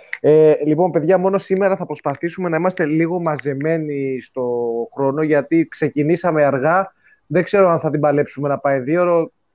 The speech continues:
μάλλον στο μια μισά ώρα θα το κόψουμε, γιατί δουλεύουμε και αύριο και πηγαίνει λίγο αργά η φάση. Οπότε,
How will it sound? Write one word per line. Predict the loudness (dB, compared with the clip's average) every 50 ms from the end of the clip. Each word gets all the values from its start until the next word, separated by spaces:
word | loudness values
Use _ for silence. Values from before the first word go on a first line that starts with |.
| _
μάλλον | -6 -2 0 0 0 0
στο | -2 -2 -4
μια | -2 -2 0
μισά | 0 -2 -2 0 2 2 4
ώρα | 4 2
θα | 0 -2 -4
το | -4 -2 -2 0 2 2 2 2 2 2 0 -2
κόψουμε, | -4 -6 -6 -6 -8 -8 -6 -4
γιατί | -4 -4 -4 -4 -4 -4 -4 -4 -6 -8 -10 -12 -12 -6
δουλεύουμε | -2 0 2 2 2 0 -2 -6 -4
και | -2 0
αύριο | 0 0 0 0 -4 -6
και | -6 -6 -8 -8 -10 -14 -14 _
πηγαίνει | -6 -2 0 0 2 2
λίγο | 2 2 4 4
αργά | 4 2 2 0
η | 0
φάση. | 0 -2 -2 0 0
Οπότε, | 0 0 2 0 2 2 2 4 4 4 4 4 2